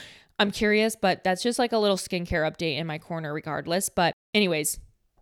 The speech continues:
highly recommend the Rare Beauty foundation stick.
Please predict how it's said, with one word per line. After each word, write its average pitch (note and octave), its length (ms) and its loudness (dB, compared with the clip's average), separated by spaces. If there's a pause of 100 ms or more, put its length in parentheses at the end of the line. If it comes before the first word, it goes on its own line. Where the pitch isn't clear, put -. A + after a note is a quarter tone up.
(140)
highly C4 240 4
recommend A#3+ 480 0
the D#3+ 80 -2
Rare F3+ 260 0
Beauty E3+ 460 -4 (120)
foundation F#3+ 600 -4
stick. - 560 -12